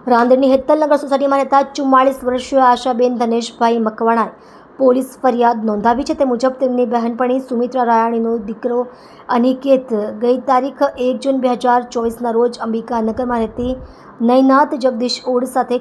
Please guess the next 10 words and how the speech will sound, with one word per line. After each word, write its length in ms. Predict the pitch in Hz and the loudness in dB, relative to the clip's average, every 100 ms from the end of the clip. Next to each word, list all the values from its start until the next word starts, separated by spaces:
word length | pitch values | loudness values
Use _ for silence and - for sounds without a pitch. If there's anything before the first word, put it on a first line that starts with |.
| 247 | -2
કોર્ટ 240 | 233 226 | -4 -2
મેરેજ 200 | 220 214 214 | -4 -4 -8
કર્યા 220 | 208 196 | -10 -10
હતા. 120 | 190 - - 220 | -12 -18 -10 -4
ગઈ 120 | 220 | -2
તારીખ 260 | 226 226 226 - 233 | 0 -2 -6 -10 -10
અઠ્યાવીસ 460 | - 277 262 262 - 226 214 | -6 -2 0 -2 -6 -4 -2
મે 80 | 247 226 - - - 233 226 | -2 -4 -10 -20 -18 -4 0
બે 100 | 240 | 2
હજાર 240 | 240 269 | 4 2